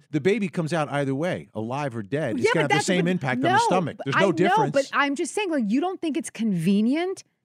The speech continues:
Speaker 2: You don't think it's so damn convenient that this kid is stillborn instead of perhaps she's born alive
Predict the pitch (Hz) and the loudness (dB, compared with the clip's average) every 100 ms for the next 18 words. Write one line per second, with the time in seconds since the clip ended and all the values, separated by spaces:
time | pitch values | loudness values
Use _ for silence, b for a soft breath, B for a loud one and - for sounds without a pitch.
0 | - 240 381 403 - 330 - 202 - - | 2 4 4 2 0 -2 0 -4 -4 -6
1 | - 247 262 311 208 247 269 277 262 240 | 0 0 2 -2 -2 -2 -2 -4 -4 -2
2 | 214 175 165 175 - 226 - - 208 196 | 0 -2 -2 -2 0 -2 -2 -2 -2 -2
3 | - 220 233 170 165 160 B B B 254 | -2 -2 0 0 -2 -2 B B B 0
4 | 247 220 - 349 339 381 - 202 175 170 | 2 2 2 2 4 2 4 4 6 4
5 | - b - 247 196 - 311 269 226 - | -4 b -4 -2 -2 -2 0 2 0 -4
6 | - - 202 147 - 220 294 330 254 226 | -6 -2 -2 -2 -2 0 2 0 0 2
7 | 226 220 151 90 139 - | 2 4 0 -2 -10 -14